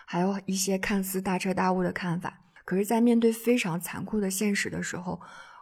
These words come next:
我整个人都懵了。我早就想不起来自己曾经感悟到的东西。甚至很 emo 的时候，当我回听自己某几期节目的时候，我感受到一种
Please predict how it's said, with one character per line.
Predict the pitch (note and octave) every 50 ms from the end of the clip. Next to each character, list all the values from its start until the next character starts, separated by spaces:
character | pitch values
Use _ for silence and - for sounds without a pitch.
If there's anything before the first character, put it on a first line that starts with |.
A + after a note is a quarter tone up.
| -
我 | - F3 D#3+ D#3+ D3
整 | E3 - A#2
个 | - F3
人 | F3 F3 F#3+
都 | G3+ G3+
懵 | G#3 G#3 G#3 G#3 G#3+ A3
了。 | G#3 F3+ E3+ - - - - - - -
我 | - B3
早 | B3 A3 - -
就 | A3
想 | B3+ - F#3+ D#3 D#3 E3
不 | G3
起 | - E3+
来 | D#3 E3+
自 | E3 G#3+ A3
己 | F#3+ F#3
曾 | F#3+ - F3 E3
经 | F3 F#3 G#3+ G#3
感 | G#3 - - - - -
悟 | F3+ G3+ G3+
到 | - F3+ F3
的 | E3 D#3+
东 | D#3+ F3 F#3 F#3+
西。 | G3 - - F#2 - - _ _ _ _ _ _ _ _ _ _ - - - - -
甚 | - C4 B3+ A#3+
至 | G#3+
很 | G3+ G3+ G3 F3 E3+ -
emo | - F#3+ G#3+ A3+ A#3 A#3 A#3 G#3+ F#3+
的 | E3+ E3 F3
时 | - - -
候， | F3+ F3+ E3+ D#3+ E3+ - - - - - -
当 | G#3 G#3+ G#3+
我 | G#3 F#3 F#3
回 | F#3+ - E3+ E3
听 | - - G3+ G#3 G#3+
自 | A3 A#3+ G#3+
己 | F#3 F3+ -
某 | - F3+ D#3+ E3+ G3+
几 | G3 E3
期 | - - F#3+ G3
节 | F#3+ - -
目 | E3 F#3+
的 | F#3+ F3 F#3
时 | F#3 - -
候， | E3+ F#3
我 | G3 G#3
感 | - - -
受 | - A#3
到 | A#3 A#3+ A#3 A#3+
一 |
种 | A#3 G#3 - -